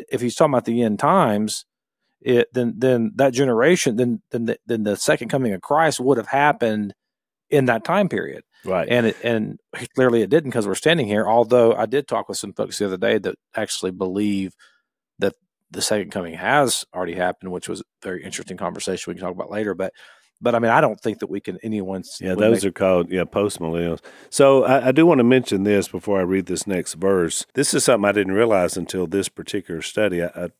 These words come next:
Speaker 2: I saw this historically. Starting in about ten B C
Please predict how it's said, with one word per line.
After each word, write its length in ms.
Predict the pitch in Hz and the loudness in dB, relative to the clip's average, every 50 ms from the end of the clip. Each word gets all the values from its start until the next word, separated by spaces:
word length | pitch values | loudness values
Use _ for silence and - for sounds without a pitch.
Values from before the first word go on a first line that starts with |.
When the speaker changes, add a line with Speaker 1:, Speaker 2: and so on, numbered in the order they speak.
| _ | _
Speaker 2:
I 60 | - 82 | -14 -12
saw 320 | - - - 107 98 95 | -12 -8 -4 -2 -2 0
this 200 | 95 90 80 - | 0 -2 -4 -4
historically. 720 | - 82 - - - 113 120 113 95 - - 87 85 80 - - - - - - - _ _ | -6 -6 -6 -4 -2 -2 -2 -2 -2 -4 -6 -8 -8 -8 -10 -16 -20 -20 -20 -20 -20 _ _
Starting 380 | - - - - 143 165 190 180 | -12 -4 0 2 2 4 4 4
in 100 | 160 139 | 2 4
about 300 | 120 120 113 101 - - | 4 4 2 2 0 -4
ten 320 | - - 143 143 135 123 | -4 0 2 2 2 2
B 200 | 104 117 113 104 | 2 0 0 0
C 480 | 92 - - 117 120 104 85 80 80 | 0 -2 0 0 2 2 0 -2 -4